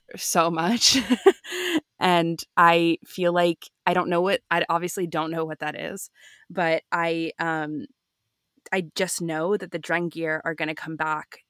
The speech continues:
in and meet the Nihil again as they did in Into the Dark. And what does that mean? Like, how, because those are, they're both threats. Like, I, uh, in Into the Dark, I thought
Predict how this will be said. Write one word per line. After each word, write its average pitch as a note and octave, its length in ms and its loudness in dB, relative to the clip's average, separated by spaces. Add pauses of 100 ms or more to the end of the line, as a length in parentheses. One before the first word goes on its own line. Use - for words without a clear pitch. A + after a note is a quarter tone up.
(140)
in E3 420 -4
and E3+ 180 -4
meet E3+ 200 -2
the E3 80 -4
Nihil D#3 360 0
again D3 380 -6
as D3+ 220 -6
they D#3+ 80 -6
did D#3+ 180 -6
in D#3+ 140 -6
Into E3 240 -10
the D#3 80 -10
Dark. E3 560 -2 (540)
And D#3+ 420 -4 (120)
what E3+ 260 -4
does E3 120 -6
that C#3+ 220 -2
mean? E3 460 -4
Like, E3 140 -4
how, F3 320 2 (100)
because G3 260 -4
those A3 200 2
are, G#3 200 0
they're F#3+ 160 0
both G3 260 2
threats. - 440 2
Like, E3 220 -4 (380)
I, G#3 280 6
uh, G3+ 120 4 (100)
in G3+ 180 0
Into A#3 220 -2
the B3 100 0
Dark, E3 320 0
I F3 120 2
thought D#3+ 360 -2